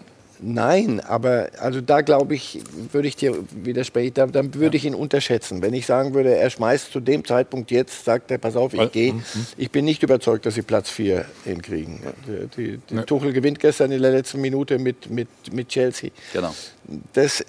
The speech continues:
Speaker 1: das, da vorne sind zwei weg, die, die beiden Manchester
Speaker 2: Ja.
Speaker 1: Clubs.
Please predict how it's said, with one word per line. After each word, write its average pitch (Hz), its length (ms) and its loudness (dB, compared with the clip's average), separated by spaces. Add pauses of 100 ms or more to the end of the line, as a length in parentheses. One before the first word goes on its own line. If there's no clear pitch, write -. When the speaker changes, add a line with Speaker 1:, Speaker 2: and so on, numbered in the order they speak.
(180)
Speaker 1:
das, - 400 0
da 123 120 2
vorne 143 300 4
sind 127 220 0
zwei 123 240 6
weg, - 360 2
die, 110 120 -4
die 151 140 -2
beiden 139 300 4
Manchester 147 420 2
Speaker 2:
Ja. 143 40 -8
Speaker 1:
Clubs. - 380 0